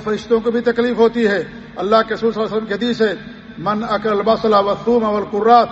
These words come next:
فلا يقربن مسجدنا فإن الملائکۃ تتأذى، تتأذى مما يتأذى منه بنو آدم"، کہ جو آدمی کچی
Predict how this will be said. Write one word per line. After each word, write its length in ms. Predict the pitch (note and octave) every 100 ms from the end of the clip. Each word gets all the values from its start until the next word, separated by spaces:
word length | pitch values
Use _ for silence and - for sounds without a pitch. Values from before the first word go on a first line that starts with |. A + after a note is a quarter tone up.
| - - - -
فلا 300 | F3 G#3 G#3+
يقربن 540 | G#3+ G#3+ G#3 G#3 G#3+
مسجدنا 760 | G#3+ G#3 G#3 G3+ A3 A3 A3 F#3 - - - F#3+
فإن 320 | G#3+ G#3+ G#3+
الملائکۃ 560 | G3+ G#3 A3 A3 G#3+ A3
تتأذى، 500 | G#3 A#3 A3 F#3 G#3+ A3
تتأذى 560 | G#3+ A3 A3+ A3 F#3 A3 F#3 - - -
مما 340 | G3 A3 A3
يتأذى 440 | G#3+ G#3 G#3+ F#3+ G#3
منه 420 | G#3+ A3 G#3+ G#3+ G#3+ - - -
بنو 280 | G3 G#3+ A3
آدم"، 460 | A3+ G#3+ G#3 G3+ F3+ - - - - - - -
کہ 100 | G#3+
جو 140 | G#3+
آدمی 400 | G#3 G#3 G#3+ A3+ A3
کچی 300 | G#3 A3